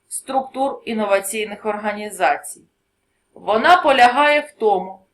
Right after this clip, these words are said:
що умови, найбільш відповідні до дослідницької діяльності,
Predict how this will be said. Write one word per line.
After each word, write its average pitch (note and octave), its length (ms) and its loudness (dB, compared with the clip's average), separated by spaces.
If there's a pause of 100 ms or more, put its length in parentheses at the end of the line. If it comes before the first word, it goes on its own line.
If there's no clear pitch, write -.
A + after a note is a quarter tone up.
що E4+ 380 -2
умови, G#3 580 -2 (300)
найбільш A3 720 -2
відповідні G#3 880 -6
до G#3+ 200 0
дослідницької B3 1000 -6
діяльності, F3+ 960 -2